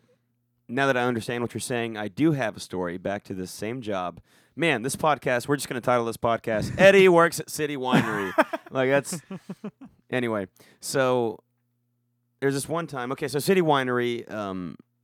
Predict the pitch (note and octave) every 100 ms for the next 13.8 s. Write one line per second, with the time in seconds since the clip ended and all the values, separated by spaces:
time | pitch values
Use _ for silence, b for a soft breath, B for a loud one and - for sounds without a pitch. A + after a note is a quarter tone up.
0 | _ _ _ _ B2 C3+ A#2 C#3 D#3+ F3+
1 | B2 B2+ - G#2+ - G#2+ A2 A2 F#2+ F#2+
2 | A2 - b b A2+ A2+ A#2 B2 A2+ A#2
3 | A2+ A2 A2 A#2+ - _ G2 F#2 B2+ F3+
4 | - D3+ F3+ G3 F#3+ F#3+ G3 G3 F#3 E3+
5 | E3 E3 F3+ E3 C#3 B2+ - A#2 A#2 C3+
6 | C3 C#3 B2+ A2+ A#2 A#2 A2+ A2 G#2+ F3+
7 | G#3 D3 A#2 A#2+ A2 A2+ G#2+ G2+ F#2 F#2+
8 | F#2 F#2+ - F#2+ D#3+ A#2 A#2 A2 - A2+
9 | G#2+ G#2+ E3+ G#2 G#2 - - b E3 G3
10 | F#3 - D#3 A#2+ G#2+ A2 A#2 A2 G#2+ A2
11 | A#2 A#2 B2+ B2 A2+ A2+ - A2 - -
12 | G#2+ G#2+ G#2 G2+ F#2+ G2+ G#2 - - D#3
13 | - C#3 A#2 G#2+ _ B2+ A#2 F#2+